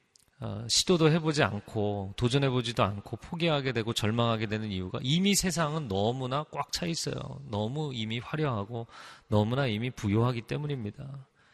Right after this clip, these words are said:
그 이상을 쌓아간다는 건 결코 쉬운 일이 아니에요. 예.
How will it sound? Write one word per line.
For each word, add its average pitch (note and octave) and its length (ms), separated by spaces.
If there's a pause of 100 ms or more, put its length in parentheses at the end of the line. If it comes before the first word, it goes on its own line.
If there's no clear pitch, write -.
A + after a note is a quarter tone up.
(120)
그 - 160
이상을 D#3 380
쌓아간다는 D3+ 640
건 C#3 100
결코 A2+ 260
쉬운 F#3 340
일이 E3 160
아니에요. G#2+ 280 (1160)
예. G2+ 160